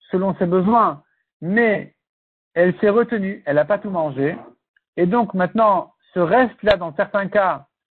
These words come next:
appartient à la femme, elle en a fait de l'argent, elle en a fait donc justement des korbanot, des animaux.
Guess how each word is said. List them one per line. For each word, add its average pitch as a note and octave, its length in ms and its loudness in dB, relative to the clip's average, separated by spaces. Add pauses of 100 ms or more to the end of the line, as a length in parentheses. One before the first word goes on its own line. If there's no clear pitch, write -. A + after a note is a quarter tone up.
(280)
appartient C#3 400 -4
à F3 120 2
la C3+ 140 2
femme, B2 380 -2 (180)
elle E3+ 140 -2
en F3+ 80 0
a F3+ 140 -2
fait F#3 500 -2 (280)
de E3 120 -6
l'argent, E3 560 0
elle G3+ 80 -2
en G3 100 0
a F3 80 0
fait F#3 180 -2
donc F3 220 -2
justement E3 420 0
des C#3+ 120 0
korbanot, B2+ 480 -2 (720)
des D#3 180 2
animaux. C#3+ 580 -2